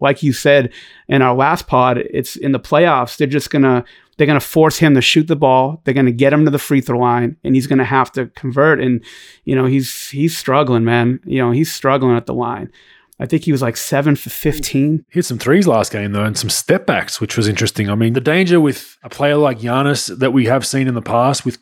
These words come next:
Speaker 2: guys that attack the rim really well is, do they then start to settle for that too much? I mean, he, I, I don't know what he went. I think he shot, was it four for nine from three or, or three for seven? I mean, it was a decent clip considering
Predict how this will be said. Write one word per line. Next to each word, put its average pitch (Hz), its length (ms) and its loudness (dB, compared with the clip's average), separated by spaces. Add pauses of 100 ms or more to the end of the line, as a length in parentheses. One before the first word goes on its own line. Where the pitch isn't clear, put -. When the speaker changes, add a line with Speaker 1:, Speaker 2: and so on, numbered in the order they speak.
(100)
Speaker 2:
guys 123 320 2
that 127 140 0
attack - 340 -4
the 120 100 0
rim 127 320 0
really 127 280 4
well 120 500 0
is, 120 120 -2
do 135 160 2
they 185 140 4
then 160 180 -2
start 127 260 -2
to 104 80 -10
settle 139 260 2
for 131 100 -4
that 113 180 -2
too 170 160 2
much? 120 360 -4
I 131 40 -14
mean, 127 160 -6
he, - 120 -8
I, 101 160 -14
I 110 140 -8
don't 156 80 0
know 156 80 4
what 135 160 4
he 120 60 2
went. 123 260 0
I 113 40 0
think 135 180 -8
he 135 100 -4
shot, - 360 -2
was 123 120 -12
it 104 80 -10
four 143 180 2
for - 120 -2
nine 120 220 2
from 123 160 -4
three 127 380 2
or, 107 300 0
or 98 120 -12
three 123 240 -2
for - 120 -6
seven? 120 340 0
I - 120 -10
mean, 101 280 -14
it - 120 -8
was 151 120 4
a 151 60 2
decent 160 380 0
clip 190 260 2
considering 127 680 -2